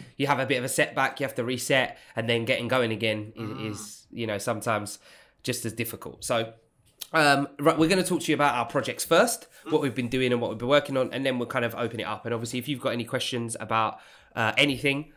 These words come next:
Speaker 1: um, but in particular a project or, or, or things that you're trying to get going or starting, uh, we've got, um, Everything is Great by The Running Dad. How about you?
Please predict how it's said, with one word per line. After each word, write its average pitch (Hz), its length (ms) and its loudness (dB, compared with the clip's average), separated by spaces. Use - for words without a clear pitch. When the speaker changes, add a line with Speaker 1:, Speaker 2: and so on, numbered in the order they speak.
Speaker 1:
um, 117 300 0
but 120 140 0
in 120 100 -4
particular 117 680 -2
a 107 60 -10
project - 600 -4
or, - 20 -8
or, 98 400 -4
or 92 240 -8
things 135 260 -2
that 123 100 -2
you're 113 120 -4
trying 123 180 0
to 120 40 -2
get 117 200 -2
going 117 280 2
or 110 100 -2
starting, 117 560 2
uh, 110 360 8
we've 117 180 4
got, 127 420 6
um, 120 420 6
Everything 131 460 0
is 120 140 0
Great 131 520 2
by 120 220 2
The 117 80 0
Running 123 300 0
Dad. 120 220 2
How 120 180 6
about 113 260 0
you? 131 300 2